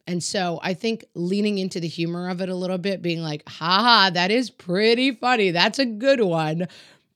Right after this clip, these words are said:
But we don't use those words in these certain situations is gonna get you a lot farther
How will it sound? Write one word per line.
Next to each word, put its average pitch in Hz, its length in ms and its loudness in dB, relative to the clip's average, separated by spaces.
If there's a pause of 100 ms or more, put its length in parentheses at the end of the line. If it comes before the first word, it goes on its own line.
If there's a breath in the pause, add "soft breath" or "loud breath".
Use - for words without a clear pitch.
But 196 500 0 (260 soft breath)
we 190 160 0
don't 190 260 2
use 170 300 0
those 156 260 -4
words 151 340 -6
in 156 180 -4
these 151 220 -4
certain 156 440 -6
situations 151 800 -6
is 160 160 -8
gonna 165 180 -4
get 160 240 -6
you 165 140 -4
a - 20 -4
lot 156 320 -8
farther 196 640 -6